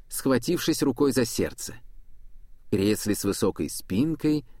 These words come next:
сидел человек. Пруденс не видела его лица, но могла предположить, кто он. «Мистер Аркейн?»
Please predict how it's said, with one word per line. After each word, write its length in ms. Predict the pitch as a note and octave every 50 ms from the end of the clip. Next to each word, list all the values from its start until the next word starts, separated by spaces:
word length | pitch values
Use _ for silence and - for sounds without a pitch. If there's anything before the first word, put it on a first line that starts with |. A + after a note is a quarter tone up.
| -
сидел 480 | - - - A#2+ E2 C#2+ D2 D2+ D#2 D2+
человек. 680 | - - F2+ D#2+ D2 C2+ C2 - - - - - - - - - - - - - - - - - - - - - - - - - -
Пруденс 540 | - D#2 E2 F2 F2+ E2 G#2+ G#2+ - - -
не 220 | A2+ G#2+ G#2 F#2
видела 360 | D2+ F2+ G2+ F#2 G#2 G#2 G2+
его 220 | G#2+ G2+ G2 G2+ G#2
лица, 540 | G2 F#2+ F#2+ - - - E3+ F3+ B2+ - - - - - - - - - -
но 240 | - E2+ G2+ A2 A2
могла 560 | G#2+ A2 G#2 G#2+ F#2 F#2+ F#2+ G2+ B2 D3+ F3 F3
предположить, 920 | - F3 F3 - - - E3+ D#3+ E3 D#3+ D#3+ C#3+ F#3 A#3 A3+ E3 - -
кто 300 | - - - F#2 E2 D2+
он. 200 | C#2 C2 B1+ B1 - - - - - - - - - - - - - - - - -
«Мистер 1000 | G#2+ G#2 A2 A#2 A#2+ B2+ B2 A#2+ A#2 - - - - - A#2 A#2 G#2+ A2+ - -
Аркейн?» 720 | G#2 - G2+ A#2 C3 B2 - - F#3+ G#3 A3+ B3+ C#4 C#4